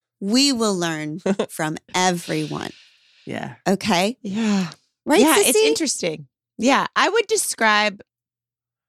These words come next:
Speaker 3: I would describe myself as zodiac curious. <laughs>
Speaker 2: <laughs> I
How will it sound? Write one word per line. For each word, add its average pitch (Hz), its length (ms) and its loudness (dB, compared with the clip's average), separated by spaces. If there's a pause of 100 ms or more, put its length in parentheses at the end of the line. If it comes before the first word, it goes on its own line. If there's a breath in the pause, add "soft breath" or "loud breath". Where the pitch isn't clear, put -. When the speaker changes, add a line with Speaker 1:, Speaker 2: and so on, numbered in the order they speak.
(300)
Speaker 3:
I - 60 -6
would 269 140 -4
describe 185 400 0
myself 180 480 -2
as 165 160 -2
zodiac 170 540 0
curious. 214 1080 0
<laughs> - 0 -
Speaker 2:
<laughs> - 0 -
I 170 1300 0